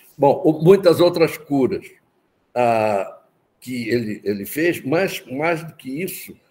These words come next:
ah, expulsou demônios,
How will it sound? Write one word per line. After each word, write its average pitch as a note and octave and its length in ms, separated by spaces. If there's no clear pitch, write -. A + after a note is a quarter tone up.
ah, A#2+ 400
expulsou C3 540
demônios, F3 760